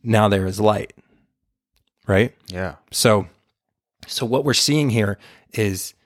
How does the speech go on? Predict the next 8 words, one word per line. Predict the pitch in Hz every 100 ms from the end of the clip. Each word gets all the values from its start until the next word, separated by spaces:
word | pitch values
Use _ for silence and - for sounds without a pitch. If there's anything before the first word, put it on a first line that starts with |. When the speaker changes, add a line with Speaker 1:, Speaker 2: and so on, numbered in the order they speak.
| _ _
Speaker 1:
the | 101
relationship | 107 104 107 135 - 104 92 92 90 _ - - _ _ _ _ _ _ _
between | - - 104 98 95 92 87 _ _ _ _ _ _ _ _
the | - 98 98
observed | 95 95 98 101 170 185 - - _ _ _ _ _ _ _ _
and | 104 98
the | 98 95
observer. | 92 95 92 90 - -